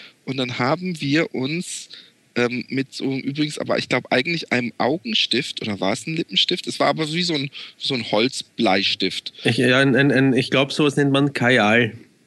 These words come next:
Speaker 1: Ja, aber es war für die Lippen dann doch ge-, gedacht.
Speaker 2: Ach so, schon?
Speaker 1: Kajal
Speaker 2: Aha.
Speaker 1: für die Lippen. Nee, weißt du, was ich glaub, war? Es war, glaub ich, ein Lippenkonturstift oder sowas.
Speaker 2: <laughs> Ja,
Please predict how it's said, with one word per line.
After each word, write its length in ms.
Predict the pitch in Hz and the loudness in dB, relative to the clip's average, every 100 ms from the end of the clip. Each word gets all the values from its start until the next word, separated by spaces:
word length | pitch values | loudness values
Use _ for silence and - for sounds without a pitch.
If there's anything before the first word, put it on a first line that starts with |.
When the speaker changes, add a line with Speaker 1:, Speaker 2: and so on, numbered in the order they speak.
| _ _ _ _ _ _ _ _ - | _ _ _ _ _ _ _ _ -12
Speaker 1:
Ja, 400 | 147 160 170 233 | -4 0 2 2
aber 240 | 190 156 | 2 0
es 200 | 160 - | -2 -2
war 180 | 147 165 | 0 0
für 180 | - 185 | -2 -4
die 120 | 175 | -4
Lippen 340 | 190 - 240 101 | -2 -4 -4 -4
dann 220 | 98 90 | -4 -4
doch 200 | 87 - | -8 -8
ge-, 100 | 98 - | -10 -10
gedacht. 440 | - 90 85 - - | -6 -4 -4 -8 -4
Speaker 2:
Ach 140 | 131 | -4
so, 160 | - 151 | 0 0
schon? 280 | 156 170 196 - | 2 0 0 -2
Speaker 1:
Kajal 220 | 131 123 | 0 2
Speaker 2:
Aha. 80 | 110 | 0
Speaker 1:
für 140 | - - | -4 -6
die 100 | 113 | -6
Lippen. 140 | 117 - - - | -4 -8 -10 -4
Nee, 160 | 156 | 0
weißt 180 | 180 - | 0 0
du, 60 | 240 | -4
was 80 | |
ich 80 | 240 | -2
glaub, 180 | 170 156 | -2 0
war? 80 | - | -2
Es 140 | - | -2
war, 80 | 135 | -2
glaub 160 | 165 156 | 0 -2
ich, 140 | - | -2
ein 140 | 139 131 | -2 -2
Lippenkonturstift 1200 | 160 - 156 - 139 127 - 175 175 156 139 135 - - - _ _ - - - 110 - - | -4 -4 -12 -10 -8 -8 -10 -4 2 2 2 0 -6 -20 -20 _ _ -12 -6 -2 -2 -2 -4
oder 180 | - | -2
sowas. 420 | 90 82 87 - 185 | -4 -4 -4 0 2
Speaker 2:
<laughs> 40 | |
Ja, 260 | 143 123 | 2 2